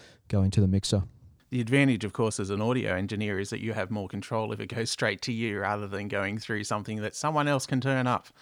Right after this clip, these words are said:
Speaker 1: Yeah, and you can actually replicate your exact studio sound too in, in a live scenario.
Speaker 2: And live streaming, you've brought that to Yass as well?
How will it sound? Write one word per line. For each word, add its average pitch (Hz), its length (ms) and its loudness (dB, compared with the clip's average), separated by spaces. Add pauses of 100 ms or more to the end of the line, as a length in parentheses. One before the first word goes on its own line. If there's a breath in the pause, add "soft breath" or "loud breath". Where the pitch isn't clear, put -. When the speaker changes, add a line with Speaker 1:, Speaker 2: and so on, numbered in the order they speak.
(120 loud breath)
Speaker 1:
Yeah, 147 280 8
and 107 120 8
you 107 40 4
can 113 140 6
actually 104 360 8
replicate 98 460 4
your 98 140 4
exact 98 540 2 (300 soft breath)
studio 101 460 8
sound 95 300 4
too 101 380 6
in, 95 260 2 (140)
in 104 100 2
a 92 60 4
live 95 200 4
scenario. 98 540 4 (340)
Speaker 2:
And 175 200 4
live 147 240 6
streaming, 262 440 2
you've 170 200 0
brought 156 180 0
that 147 200 0
to 170 120 -2
Yass 151 500 -2
as 156 120 -6
well? 254 220 -2